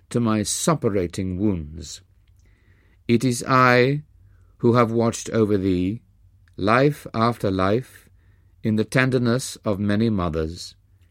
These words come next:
See in my gaze the two black eyes, the lost beautiful eyes thou seekest." Father and I returned to Bareilly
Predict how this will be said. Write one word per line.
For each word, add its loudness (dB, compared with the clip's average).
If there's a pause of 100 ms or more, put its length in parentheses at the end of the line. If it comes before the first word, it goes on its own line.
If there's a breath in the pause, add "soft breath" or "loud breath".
(360)
See 6
in 2
my 4
gaze -2 (440 soft breath)
the 2
two 2
black -2
eyes, -10 (360)
the 2
lost 2
beautiful 0
eyes -6
thou -2
seekest." -8 (2250)
Father 6
and 2
I 4
returned 2
to -2
Bareilly 2